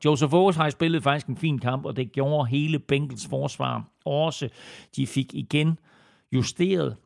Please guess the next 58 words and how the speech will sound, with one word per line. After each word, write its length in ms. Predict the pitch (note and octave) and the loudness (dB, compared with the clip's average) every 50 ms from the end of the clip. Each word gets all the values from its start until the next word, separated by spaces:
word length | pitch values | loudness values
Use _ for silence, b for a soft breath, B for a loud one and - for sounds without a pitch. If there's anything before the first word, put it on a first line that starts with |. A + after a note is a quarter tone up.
| _ _ | _ _
efter 280 | - E3+ E3 - - C#3+ | -2 -2 0 -2 -4 -4
pausen 500 | - C3+ C3+ D#3 E3+ F#2 - - - - | -2 0 0 0 0 -2 -4 -6 -6 -8
og 80 | - | 0
holdt 300 | - C3 D#3+ F#3+ E3+ - | 2 2 2 2 -2 -6
Chiefs 280 | - - D#3+ E3+ D#3+ - | -4 -4 -4 -4 -4 -6
til 120 | - - | -6 -2
bare 180 | B2 C3+ C#3+ D3 | -2 -2 -2 -2
syv 280 | - - - F#3 F3 D#3 | -4 -4 -4 -4 -4 -2
point 380 | - C3 C3+ C#3 D#3+ D#3+ E3 - | 0 0 2 2 2 0 -2 -4
i 120 | - C3 | -2 0
anden 200 | C3 C3+ D#3 D#3+ | 0 2 2 2
halvleg, 340 | C3+ C3 C3+ C#3 C#3 C3 B2 | 2 2 2 2 0 0 0
inden 180 | B2 C#3 D3 C3+ | 0 -2 -2 -2
de 80 | B2+ | -4
så 120 | - - C3+ | -4 -2 -2
altså 260 | B2+ B2+ A#2+ - B2 | -2 -2 -2 -4 -4
forærer 400 | - - C#3 C3 C3 C#3+ C#3+ B2 | -2 0 0 2 2 2 0 -2
dem 160 | G2 G#2+ G#2+ | -4 -6 -6
de 120 | F#2+ B2+ A#2 | -6 -4 -2
der 160 | B2 B2 A#2 | -2 -2 -2
sidste 420 | G#2 - C3+ C#3 - - A#2+ G2+ b b b b b - | -2 -4 -4 -6 -4 -6 -8 -8 b b b b b -10
tre 260 | - - D3+ D3 C#3 - | -2 0 0 0 0 -4
point, 300 | - A#2 A#2 A#2+ C3 B2 C3+ - | -4 -2 -2 -2 -4 -4 -6 -6
øh, 220 | - B2+ A#2 A#2+ A2+ | -4 -4 -4 -4 -6
til 160 | - C3+ A#2 | -8 -10 -8
sidst. 380 | - C#3 C3 C3 - - - - _ _ _ _ _ _ _ _ _ _ _ _ _ _ - - _ | -6 -6 -6 -6 -8 -10 -16 -20 _ _ _ _ _ _ _ _ _ _ _ _ _ _ -20 -16 _
Så 480 | - - D3 B2+ A#2+ A#2 A2 G#2+ A2+ B2 B2+ | -4 0 0 2 2 0 0 0 -2 0 0
jeg 80 | A#2+ | 0
synes, 180 | A#2 C3+ C#3 B2+ | 0 0 0 0
det 160 | - D3+ B2+ | 0 2 2
her, 80 | B2 B2 | 2 2
det 120 | A#2 B2+ | 0 0
var 200 | B2+ B2+ B2 A#2 | 0 0 0 0
en, 180 | A2+ A2 A2+ A2 | 0 0 -2 -2
øh, 240 | A2 A2 A2 A2 G#2+ | -2 -2 -2 -4 -4
som 120 | - B2 | -2 -2
jeg 80 | A#2 A2+ | 0 0
også 140 | A#2 - | -2 -2
sagde 160 | - B2+ B2 B2 | -2 -4 -4 -2
til 100 | - C3+ | -4 -4
at 60 | A#2 | -4
starte 300 | - C3+ C#3 C#3+ - C3 | -2 -2 -2 -2 -2 -4
med, 80 | A#2 | -4
det 120 | G#2 A#2+ A#2 | -2 -2 0
var 200 | A#2 A#2+ A2+ A#2 | 0 0 0 0
en, 220 | B2+ A#2+ A2 A2+ | -2 -4 -4 -2
en 160 | C3 B2 A2+ | -4 -4 -4
overraskende 920 | A#2 - - C#3 D#3+ F3+ F3 C#3+ A#2 A2+ A2 B2 B2 - - - A#2+ A2 G2 B B B B B B B - | -4 -2 -2 -2 -2 -2 -2 -2 -2 -2 -2 -2 -2 -4 -6 -6 -6 -6 -6 B B B B B B B -10
brutal 480 | - B2+ G#2+ - - D#3+ D#3+ C#3 A#2 | -8 -8 -4 0 0 2 2 0 -2
kamp, 280 | G2 A#2+ A#2+ B2+ B2 - - - | 0 0 0 0 -2 -6 -10 -4
hvor 180 | A#2 A#2+ A#2+ | -2 0 0
de 200 | G2+ A2 C3+ A#2 | 0 0 0 0
her 80 | A2+ A2+ | 0 0
to 220 | - - C3+ B2+ | 0 0 0 0
forsvarer 540 | F#2+ B2 B2+ D3 C#3+ - - A#2+ A2 G2+ F#2+ | 0 0 0 0 0 -2 -4 -4 -4 -4 -4
faktisk 380 | - B2 A#2 A#2 - - - - | -4 -4 -4 -4 -6 -12 -12 -6
viste 220 | - B2+ C3 - - | -4 -4 -4 -4 -4
sig, 140 | - G#2+ | -4 -6